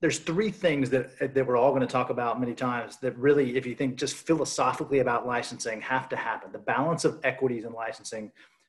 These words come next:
depends, uh, on, uh, on three things. One of, one, one of which is risk tolerance. Uh,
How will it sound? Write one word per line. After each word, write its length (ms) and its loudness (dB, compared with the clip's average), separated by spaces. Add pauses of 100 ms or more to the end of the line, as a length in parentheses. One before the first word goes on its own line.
depends, 720 2 (340)
uh, 220 -2
on, 540 0 (160)
uh, 160 -10
on 200 -2
three 240 2
things. 420 -6
One 180 4
of, 140 2
one, 240 2 (100)
one 120 4
of 60 4
which 180 4
is 140 -8
risk 300 0
tolerance. 560 0 (520)
Uh, 260 -2